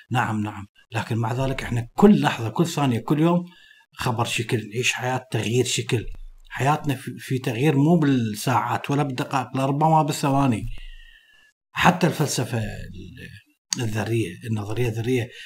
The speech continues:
اللي قال بها ديمقريطس بأنها هي مؤكد ليست أفضل حالة من البقية عندما ألغت الخبرات اليومية. عندما قال ديمقريطس إنه لا يوجد شيء حلو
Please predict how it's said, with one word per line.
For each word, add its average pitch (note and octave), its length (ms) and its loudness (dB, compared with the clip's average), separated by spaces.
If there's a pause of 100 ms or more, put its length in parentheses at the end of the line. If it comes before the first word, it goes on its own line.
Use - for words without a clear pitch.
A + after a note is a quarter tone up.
(220)
اللي A2+ 360 -2
قال B2 260 -2
بها A#2 600 -2 (960)
ديمقريطس B2 720 0 (440)
بأنها A2+ 640 -2
هي C3+ 380 0
مؤكد C3+ 600 0
ليست D#3+ 340 2
أفضل C#3 260 -4
حالة D3+ 300 0
من C3 140 4
البقية A#2+ 600 0 (280)
عندما C3 420 4
ألغت C#3+ 360 0
الخبرات C3 560 0
اليومية. A#2 440 2 (260)
عندما C3+ 280 6
قال D#3+ 300 4
ديمقريطس D3+ 520 0
إنه C#3 160 4
لا D#3 120 6
يوجد C#3+ 240 2
شيء C#3 220 0
حلو B2+ 540 2